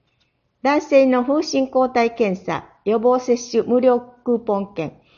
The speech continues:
高齢者肺炎球菌予防接種費用の一部助成予診票を対象者へ送付しています。検査や接種を希望し、転入などによる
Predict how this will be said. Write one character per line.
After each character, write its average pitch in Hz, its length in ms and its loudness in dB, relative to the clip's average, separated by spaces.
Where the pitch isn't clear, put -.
高 277 200 4
齢 269 180 6
者 - 220 -4
肺 226 200 -2
炎 254 300 2
球 233 200 0
菌 175 340 -4
予 196 100 0
防 233 220 -2
接 233 160 -2
種 220 260 -6
費 214 140 -4
用 190 160 0
の 160 240 -6
一 226 320 -2
部 190 400 -8
助 220 140 -2
成 233 260 4
予 214 160 2
診 226 260 0
票 220 280 0
を - 320 -6
対 269 160 0
象 247 240 0
者 180 180 -4
へ - 140 -8
送 170 220 -2
付 196 120 -8
し 196 120 -12
て 190 120 -4
い 175 80 -2
ま 170 140 -6
す。 - 200 -20
検 214 260 0
査 180 100 0
や 165 200 -2
接 202 320 -8
種 214 120 2
を 196 120 0
希 202 180 -10
望 202 200 0
し、 180 400 -10
転 269 160 6
入 269 240 2
な 240 160 0
ど 196 120 0
に 170 160 0
よ 165 120 0
る - 160 -8